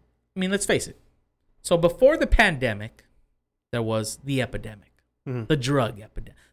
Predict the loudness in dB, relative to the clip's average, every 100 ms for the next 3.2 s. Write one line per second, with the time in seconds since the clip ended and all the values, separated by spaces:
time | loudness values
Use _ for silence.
0 | -2 -2 0 0 0 -2 -6 -8 -8 -8
1 | -10 -12 -12 -10 -6 -2 -2 -4 -10 _
2 | _ -14 0 2 2 0 0 2 4 2
3 | 0